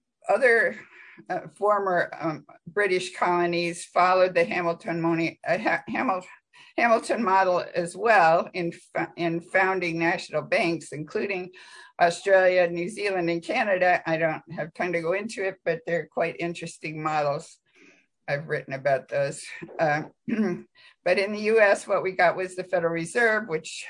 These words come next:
did not work quite the same way. And we, of course, we wound up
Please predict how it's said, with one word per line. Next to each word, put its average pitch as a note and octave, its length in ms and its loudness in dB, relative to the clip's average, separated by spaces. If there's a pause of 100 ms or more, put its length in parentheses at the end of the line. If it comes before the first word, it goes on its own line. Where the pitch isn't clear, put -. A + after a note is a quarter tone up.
(140)
did D#3+ 140 -12
not D3+ 320 -6
work D#3+ 240 -6
quite D#3 260 -4
the F3 60 -12
same F3 320 -4
way. F3+ 500 2
And D3+ 400 -4
we, G2+ 240 -12
of D3+ 60 -20
course, D3+ 300 -6
we C#3+ 100 -10
wound D3 240 -4
up C#3+ 160 -4